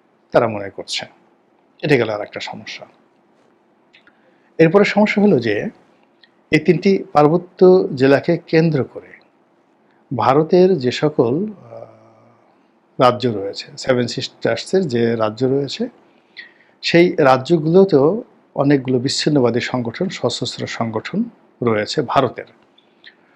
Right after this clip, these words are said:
তো তারা করে কি, ভারতে অপকর্ম করে সোজা সীমান্ত পাড়ি দিয়ে বাংলাদেশে চলে আসে। আবার বাংলাদেশের মাটি ব্যবহার করে তারা ভারতে সশস্ত্র অপারেশন চালায়,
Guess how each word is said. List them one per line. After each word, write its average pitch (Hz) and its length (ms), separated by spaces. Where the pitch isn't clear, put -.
তো 143 80
তারা 180 480
করে 113 220
কি, 202 200
ভারতে 151 720
অপকর্ম 123 540
করে 135 220
সোজা 147 240
সীমান্ত 135 500
পাড়ি 113 200
দিয়ে 180 140
বাংলাদেশে 143 420
চলে 170 260
আসে। 139 260
আবার 160 340
বাংলাদেশের 156 560
মাটি 135 500
ব্যবহার 123 420
করে 135 220
তারা 120 200
ভারতে 117 400
সশস্ত্র 135 680
অপারেশন 113 520
চালায়, 92 360